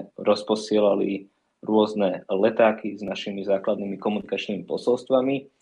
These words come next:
ale opäť aj užitočnými kontaktmi, či už na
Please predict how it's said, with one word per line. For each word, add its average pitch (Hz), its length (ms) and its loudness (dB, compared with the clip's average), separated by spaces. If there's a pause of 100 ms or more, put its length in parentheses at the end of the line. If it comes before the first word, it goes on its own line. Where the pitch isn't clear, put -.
(160)
ale 104 220 6
opäť 95 420 -4
aj 95 480 -2
užitočnými 104 560 -4
kontaktmi, 95 640 -4
či 107 240 0
už 98 240 -4
na 92 240 0